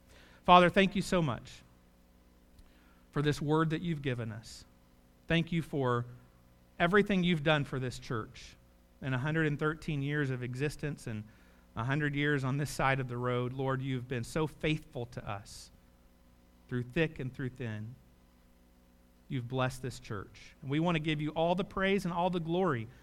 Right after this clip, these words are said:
because you alone are worthy of that. Father, help us to be faithful now,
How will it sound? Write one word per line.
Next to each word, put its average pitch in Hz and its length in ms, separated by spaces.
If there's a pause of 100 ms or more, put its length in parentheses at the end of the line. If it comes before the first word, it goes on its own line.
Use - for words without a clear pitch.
(120)
because 143 300
you 185 180
alone 180 300
are 151 80
worthy 147 400
of 107 120
that. 104 220 (1800)
Father, 156 280
help 175 280
us 180 140
to 165 120
be 143 140
faithful 170 460
now, 113 320